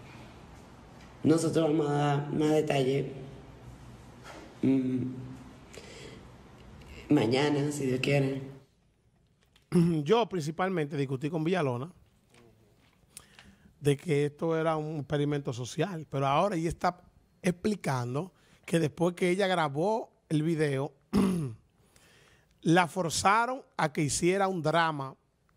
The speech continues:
Speaker 2: para que se viera como un experimento.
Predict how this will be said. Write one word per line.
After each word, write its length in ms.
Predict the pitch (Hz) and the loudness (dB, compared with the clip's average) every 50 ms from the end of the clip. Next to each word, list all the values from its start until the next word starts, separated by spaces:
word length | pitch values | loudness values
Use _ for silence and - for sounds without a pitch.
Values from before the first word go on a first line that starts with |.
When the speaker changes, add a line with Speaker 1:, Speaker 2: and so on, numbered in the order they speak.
| _ _ _ _ _ _ _ _ _ | _ _ _ _ _ _ _ _ _
Speaker 2:
para 200 | 151 139 143 131 | 2 2 2 2
que 100 | 131 123 | 2 0
se 140 | - 139 | 0 0
viera 240 | 131 135 143 151 156 | 0 2 2 0 0
como 200 | 156 165 151 143 | -2 -2 -4 -2
un 80 | 147 143 | -2 -2
experimento. 720 | 135 - 151 131 131 123 117 110 107 120 123 - - - | -2 -2 -2 -2 -2 -2 -4 -8 -10 -12 -14 -16 -20 -20